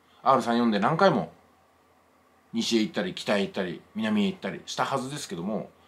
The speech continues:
一瞬ですよね。うん。いろんな思い出ありますね。その思い出の大半が動画に収まってますよね。うん。これがね、濃い人生でなくて何なんでしょうね。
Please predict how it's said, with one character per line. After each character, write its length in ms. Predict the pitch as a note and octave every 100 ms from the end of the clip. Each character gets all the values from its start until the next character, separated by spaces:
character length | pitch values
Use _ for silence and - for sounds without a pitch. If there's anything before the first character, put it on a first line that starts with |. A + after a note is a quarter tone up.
| -
一 80 | G2+
瞬 260 | - A#2+
で 80 | A2+
す 100 | G2+
よ 60 | E2
ね。 260 | G2 - - _ _ _ _ _ _ _ - - - - _ _ _ _
う 40 | G#2+
ん。 20 |
い 20 |
ろ 100 | C3
ん 80 | E3
な 80 | F3
思 140 | F3
い 40 |
出 60 | E3
あ 20 |
り 60 | E3
ま 100 | D#3+
す 80 | F2+
ね。 180 | F#2 - _ _ -
そ 100 | D3+
の 80 | D#3+
思 140 | F3
い 60 | F3+
出 60 |
の 100 | F#3+
大 180 | F#3 G3+
半 160 | A3+ E3
が 240 | F#2 - - _ -
動 180 | G2+ A2+
画 100 | G#2+
に 120 | G#2
収 100 | G2+
ま 100 | G#2+
っ 40 | -
て 60 |
ま 80 | D#2+
す 60 | D#2
よ 80 |
ね。 180 | F2 F2 - _ _ _ _ _ _ _
う 40 | -
ん。 200 | - - _ _ _ _ _ _ _
こ 120 | -
れ 100 | C#3+
が 120 | D#3 E3
ね、 320 | C#3+ F#2+ - _ _ _ _ _ _ _ _
濃 160 | - F3+
い 80 | B2
人 200 | A#2 -
生 120 | G2+
で 100 | G2
な 80 | F#2
く 80 |
て 80 | -
何 220 | A2 D3+
な 100 | F#3+
ん 40 | A2+
で 60 |
し 80 | -
ょ 60 | D#2+
う 20 |
ね。 260 | G#2+ G2